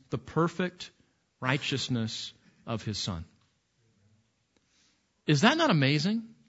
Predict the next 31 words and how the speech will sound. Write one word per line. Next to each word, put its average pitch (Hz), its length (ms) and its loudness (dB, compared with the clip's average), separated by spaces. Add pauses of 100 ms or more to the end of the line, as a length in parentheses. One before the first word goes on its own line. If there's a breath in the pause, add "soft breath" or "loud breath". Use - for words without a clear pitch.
(2750 soft breath)
And, 247 140 4
and, 226 200 6
and, 220 220 8
and 220 160 10
notice, 262 380 6 (340 soft breath)
it, 240 180 4
it, 254 200 4
it's, 254 180 6
it's 262 220 4
not 269 180 10
a 262 60 8
game. 202 800 8 (280 loud breath)
God 226 300 8
doesn't 214 180 8
say, 214 160 8
"Well, 160 320 6 (400 loud breath)
I'm 330 200 8
just 330 180 10
gonna 254 180 10
pretend 190 880 8 (160 loud breath)
that 208 140 10
I'm 208 160 10
looking 214 260 10
at 196 80 10
Jesus 185 400 8
and 175 140 10
not 170 180 10
Keith." 107 340 2 (320 soft breath)
He's 226 200 6
not 262 240 4
pretending. 254 760 4